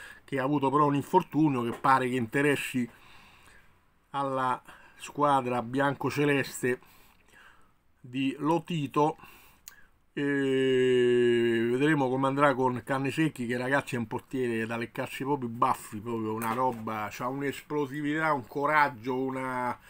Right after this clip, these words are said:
freschezza anche nelle uscite basse. Secondo me diventerà un grande portiere. La Lazio, dicevo, ha preso, eh, forse anche un po' a sorpresa, proprio un ex Roma, un ex Primavera della Roma,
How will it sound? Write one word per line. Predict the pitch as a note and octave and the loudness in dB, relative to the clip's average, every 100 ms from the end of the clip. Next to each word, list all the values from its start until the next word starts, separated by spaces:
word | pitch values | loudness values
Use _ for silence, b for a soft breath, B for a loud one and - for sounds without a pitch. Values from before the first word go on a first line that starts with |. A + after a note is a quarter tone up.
| B | B
freschezza | - D3 C#3 - - D#3+ - C#3 | -16 -10 -8 -8 -2 -4 -2 -8
anche | C3+ - | -8 -8
nelle | C3+ C3 | -6 -4
uscite | B2+ - C3+ | -6 -8 -8
basse. | B2+ C3 D#3 - - C3 - B B B | -6 0 0 0 -6 -8 -8 B B B
Secondo | - D3 D#3 | -2 2 4
me | F#3 F#3 | 4 6
diventerà | E3 D3 D#3 D#3 | 6 4 4 4
un | D3 | 6
grande | E3+ F3+ D#3+ | 4 4 4
portiere. | C#3 - A2+ G#2 G#2+ | 2 0 -6 -4 -4
La | B2 G3 | 2 8
Lazio, | G3 - - C#3 D3+ | 8 6 0 0 0
dicevo, | D3+ C#3+ C3+ D3+ F3+ E3+ C3+ B2+ B B B B B B B B - - | -8 -8 -6 4 6 6 4 -2 B B B B B B B B -6 -6
ha | |
preso, | - A3 F#3+ D3+ D3+ C#3+ - | -2 4 6 6 2 0 -2
eh, | D#3+ D3 C3+ C3 B2+ B2+ - - - | -6 -4 -2 -2 -2 -4 -8 -20 -6
forse | A3 G3 - | -4 -4 -2
anche | E3+ - | -4 -2
un | D#3 | -4
po' | - | 2
a | F3+ | 0
sorpresa, | - F#3 F3 - D#3 C#3+ C3 A#2+ - - | 2 -4 -4 0 0 0 -2 -6 -6 -4
proprio | F#3+ E3 | -2 -2
un | D#3 | -2
ex | G3 - - | -2 -4 -4
Roma, | E3+ D3 A#2+ A#2 | 0 0 0 -2
un | B2 | -4
ex | D#3 - - | -6 -8 -8
Primavera | C3 C3+ D3 D3+ | -6 -2 2 2
della | D3+ E3+ | 2 -2
Roma, | C#3+ G#2+ F#2+ | -2 -2 -4